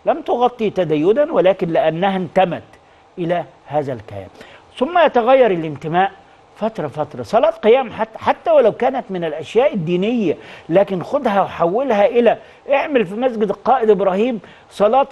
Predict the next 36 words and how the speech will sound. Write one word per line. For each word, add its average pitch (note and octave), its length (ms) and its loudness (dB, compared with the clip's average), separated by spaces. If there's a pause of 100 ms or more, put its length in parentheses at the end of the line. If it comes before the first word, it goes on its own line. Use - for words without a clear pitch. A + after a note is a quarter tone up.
قيام A#3 300 4
ويحضر A3 380 -2
فيها A#3 200 2
نص A#3+ 260 -2
مليون G#3 300 2
واحد A3+ 360 2
ويطلع A#3 320 4
يتكلم A#3+ 360 -2
ويقول: A#3 180 0
"يا A#3 100 6
سلام، A3+ 460 2 (360)
كان F3+ 160 0
ورانا G#3 500 4 (300)
نص G#3 260 -2
مليون F3 320 0
واحد"، D3 240 0
وفي D3+ 220 -8
مسجد G#3 300 0
عمرو G#3 240 0
بن F3+ 120 -6
العاص F#3 300 -6
كذلك. G3 400 2 (640)
تحول D4 460 2
الأمر A3 420 0
إلى G#3 320 0
علاقة E3+ 520 -2
انتماء، C#3+ 420 -6 (340)
اجعل G#3+ 300 0
الفرد F3+ 400 -4
منتمي F#3+ 680 -4
إلى A#3 280 2 (300)
هذه E3+ 460 0
الأش-، - 500 -6 (100)
الشكليات، D3 880 0 (360)
وبالتالي A#3 540 2
سينتمي F3 580 0